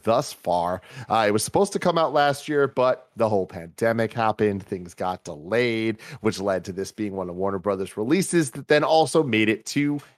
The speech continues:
H B O Max. Uh, just going around the table here, who, the virtual table, the digital table, who <laughs> watched it in theaters and who watched it at home? I guess I kinda did both,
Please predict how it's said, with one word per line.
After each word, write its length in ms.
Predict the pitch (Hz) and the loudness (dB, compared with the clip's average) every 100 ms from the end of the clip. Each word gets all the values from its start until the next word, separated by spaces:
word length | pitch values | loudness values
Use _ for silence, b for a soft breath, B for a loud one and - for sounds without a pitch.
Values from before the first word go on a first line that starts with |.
| - | -4
H 280 | 123 107 - | -2 -2 -4
B 200 | 107 95 | 0 4
O 260 | 92 90 - - | 4 2 -4 -12
Max. 560 | 87 95 98 - - - B B | -6 -4 -4 -8 -12 -12 B B
Uh, 240 | 113 110 | 2 2
just 160 | 104 101 | 0 0
going 220 | 131 123 | 2 2
around 240 | 117 120 117 | 2 2 0
the 80 | |
table 320 | 107 117 104 107 | -2 -2 -2 -2
here, 240 | 113 110 | 0 0
who, 440 | 107 185 190 190 - _ _ _ - | 2 2 2 0 -6 _ _ _ -6
the 60 | 101 | -2
virtual 340 | 107 - 101 | 0 -2 -6
table, 420 | - 104 101 107 _ - | -2 -2 -2 -8 _ -6
the 80 | |
digital 500 | 107 117 104 107 101 | -2 0 0 0 -2
table, 380 | 95 107 101 107 B B | -2 -2 -2 -4 B B
who 320 | 175 196 202 - | 2 2 2 -4
<laughs> 80 | - | 0
watched 320 | 139 139 - | 2 2 -2
it 60 | |
in 100 | 127 | -6
theaters 460 | 110 110 104 104 101 | -4 -4 -2 -2 -4
and 80 | 98 | -8
who 220 | 113 113 | -8 -4
watched 420 | 107 101 98 - | 2 2 0 -4
it 180 | 104 - | -4 -2
at 200 | 104 - | -4 -2
home? 420 | 104 131 131 127 - _ _ _ _ _ _ _ _ _ | 2 4 4 0 -8 _ _ _ _ _ _ _ _ _
I 100 | 110 | -2
guess 160 | 113 120 | 0 2
I 120 | 113 | 0
kinda 260 | 117 104 | 0 -2
did 220 | 101 101 104 | -2 -4 0
both, 340 | 104 101 _ | 0 -2 _